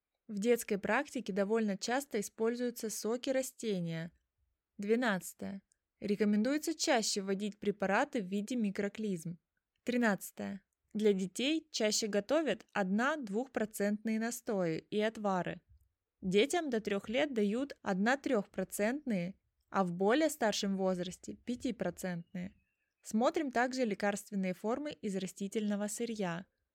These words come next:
Четырнадцатое. Чем младше возраст больного, тем большие отличия свойственны фармакокинетике и фармакодинамике препаратов, тем сложнее будет происходить их взаимодействие при комбинированной терапии.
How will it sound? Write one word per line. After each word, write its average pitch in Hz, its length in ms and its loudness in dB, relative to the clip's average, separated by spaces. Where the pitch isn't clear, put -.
Четырнадцатое. 214 880 -2
Чем 233 240 0
младше 208 420 2
возраст 190 480 0
больного, 202 640 0
тем 220 200 2
большие 208 420 4
отличия 202 500 -2
свойственны 185 720 -4
фармакокинетике 190 1120 -2
и 202 80 -6
фармакодинамике 196 1120 0
препаратов, 190 680 -2
тем 196 160 0
сложнее 220 520 0
будет 233 360 -2
происходить 220 680 -2
их 262 200 -6
взаимодействие 233 960 -2
при 190 180 -2
комбинированной 214 840 0
терапии. 226 680 -2